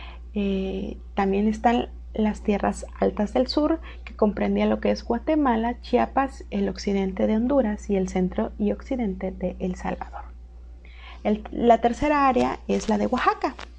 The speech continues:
en el estado de Oaxaca, que es una de las zonas más importantes de Mesoamérica, ya que dos fueron los principales escenarios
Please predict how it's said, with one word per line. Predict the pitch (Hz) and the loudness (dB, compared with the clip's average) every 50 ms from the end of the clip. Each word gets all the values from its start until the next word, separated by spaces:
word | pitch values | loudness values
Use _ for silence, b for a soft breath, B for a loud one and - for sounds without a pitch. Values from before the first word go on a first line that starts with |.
| - - | -10 -4
en | 190 185 | 0 0
el | 185 185 180 | 2 2 0
estado | 175 - - 190 190 196 | -2 -2 -2 0 0 2
de | 196 196 196 | 0 0 0
Oaxaca, | 202 208 - - 320 311 - - - B B B B B B B B B | 0 -2 -4 -6 -8 -10 -10 -12 -18 B B B B B B B B B
que | - 220 | -2 -2
es | 214 214 - | 0 0 0
una | 247 247 247 247 | 2 4 4 4
de | 240 | 4
las | 226 220 214 214 - | 4 4 2 0 -4
zonas | - - - - - - - - 240 233 226 233 220 - | -8 -8 -8 -6 -2 0 2 2 4 2 2 0 -2 -2
más | 226 220 - 240 | -4 -4 -2 -2
importantes | 233 226 - - 262 277 277 - - 262 240 214 214 214 208 208 214 214 - - - B B B B B B B B - | -2 -2 0 0 0 0 0 0 0 0 2 2 2 2 0 0 0 -2 -6 -14 -16 B B B B B B B B -2
de | 190 196 | 0 0
Mesoamérica, | 185 185 185 - - - - - - - - - - - - - - - - - | 2 0 -2 -2 -4 -4 -4 -4 -4 -6 -8 -10 -14 -14 -14 -14 -18 -10 -2 2
ya | 190 214 214 | 2 2 2
que | 214 - 247 220 | 2 0 0 2
dos | 220 233 220 - - | 2 0 -2 0 0
fueron | - 247 247 240 262 277 | 2 2 2 2 0 -2
los | 285 285 285 - | -2 -4 -4 -4
principales | - 285 285 269 - 277 254 - 254 247 240 240 247 - | -4 -4 -4 -4 -6 -8 -4 -2 0 2 2 2 0 0
escenarios | 254 247 247 - - 262 247 254 254 240 214 220 233 - - | -2 -2 -2 -2 -4 -2 0 2 2 2 2 2 0 -2 -6